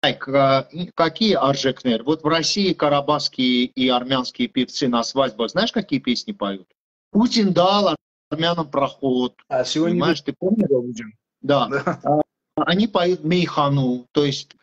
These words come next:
Speaker 1: армянский певец на свадьбе в Ростове, в Краснодаре, они поют «Мейхану», они поют «Мугам». и армянские гости, ты знаешь, как танцуют, с каким наслаждением под «Мейхану»? Ни один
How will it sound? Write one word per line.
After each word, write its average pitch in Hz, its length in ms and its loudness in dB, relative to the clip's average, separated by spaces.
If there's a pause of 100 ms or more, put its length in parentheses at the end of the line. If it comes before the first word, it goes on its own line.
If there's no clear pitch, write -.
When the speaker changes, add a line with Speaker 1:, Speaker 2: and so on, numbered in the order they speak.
(140)
Speaker 1:
армянский 165 600 -2
певец 135 540 -2
на 127 140 -2
свадьбе 139 460 -2
в 110 60 -8
Ростове, 123 580 -2
в - 40 -16
Краснодаре, 107 640 -6
они 131 180 0
поют 135 300 -2
«Мейхану», 127 800 -2 (240)
они 147 260 2
поют 135 300 2
«Мугам». 127 480 2 (960)
и 139 220 2
армянские 143 580 2 (120)
гости, 143 400 0
ты 127 120 -2
знаешь, 170 260 0
как 214 200 -4
танцуют, 156 520 0
с - 60 -6
каким 127 360 -2
наслаждением 123 760 -2
под 113 200 -2
«Мейхану»? 110 560 -4 (340)
Ни 160 180 2
один 196 320 2